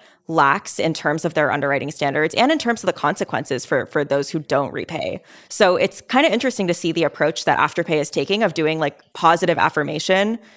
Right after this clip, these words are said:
to try to encourage <laughs> repayment versus the sort of negative, like, charging late fees. I don't know if Afterpay charges late fees or not, actually, but I know that Affirm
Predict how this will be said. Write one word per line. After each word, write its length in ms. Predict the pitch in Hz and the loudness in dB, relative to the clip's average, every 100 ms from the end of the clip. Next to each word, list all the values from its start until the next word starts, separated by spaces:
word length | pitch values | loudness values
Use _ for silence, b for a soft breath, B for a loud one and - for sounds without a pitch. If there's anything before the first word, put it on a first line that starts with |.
| b b b - | b b b -2
to 200 | 196 180 | 0 2
try 220 | - 160 | 2 2
to 100 | 170 | 2
encourage 580 | 160 - 156 262 214 - | -2 0 2 2 0 0
<laughs> 80 | 208 | 0
repayment 540 | 214 214 226 254 240 | 0 0 0 0 0
versus 640 | 170 160 - 156 156 - | 0 0 2 0 0 -4
the 320 | - 156 147 - | -4 0 0 0
sort 220 | - 151 | 0 -2
of 100 | 151 | 0
negative, 400 | 156 147 151 143 | -2 0 -2 -2
like, 160 | 120 | -6
charging 400 | - 175 151 147 | -2 -2 0 -2
late 220 | 143 147 - | -2 -4 -4
fees. 260 | 156 147 | -4 0
I 140 | - 202 | 2 4
don't 100 | 202 | 4
know 80 | |
if 60 | 180 | 2
Afterpay 420 | 160 - 160 151 | 0 -2 -4 -4
charges 340 | - 147 151 151 | -4 -4 -4 -4
late 160 | 147 | -4
fees 200 | - 151 | -4 -4
or 60 | 160 | -2
not, 240 | 160 - | 0 0
actually, 300 | - - 160 | -2 -4 -2
but 100 | 147 | 0
I 80 | 160 | 0
know 140 | 160 165 | 2 0
that 140 | 156 | -2
Affirm 480 | 160 160 160 156 | -2 0 0 0